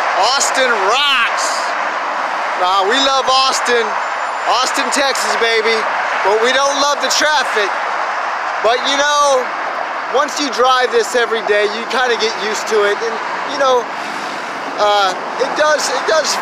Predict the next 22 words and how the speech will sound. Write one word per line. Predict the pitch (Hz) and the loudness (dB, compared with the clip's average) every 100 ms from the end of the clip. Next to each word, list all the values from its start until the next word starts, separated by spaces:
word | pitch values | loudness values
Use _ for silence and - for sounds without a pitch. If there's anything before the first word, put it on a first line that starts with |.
| - | 0
flow. | 233 208 214 220 | 2 4 4 4
You | 233 240 - - 247 | 2 2 -2 0 2
know, | 254 | 2
it | 247 - 254 | 2 0 0
takes | 247 247 | 0 0
a | 247 | 2
little | 233 208 | 2 4
longer | 208 214 202 202 | 4 2 0 0
sometimes. | 220 - 208 208 202 190 - - - - | 0 -2 0 2 2 0 -2 -2 -2 0
There, | 226 269 - | 0 0 0
there's | 269 - | -2 0
probably | 302 277 226 | 2 2 2
an | 226 240 | 2 2
accident | 254 240 247 214 214 214 | 0 0 -2 0 0 0
up | 208 202 | 0 0
the | |
road | 208 214 208 220 | 2 2 2 0
thirty-five, | 214 208 - 214 214 202 190 - - - - - | 0 -2 -2 0 2 0 0 -6 -14 -14 -14 -4
but | 190 196 196 196 | 0 0 0 -2
yeah, | 196 196 190 185 - - - - | 0 2 2 0 -6 -16 -16 -10
it's, | 202 226 - | -6 -4 0
uh, | 247 220 | 2 2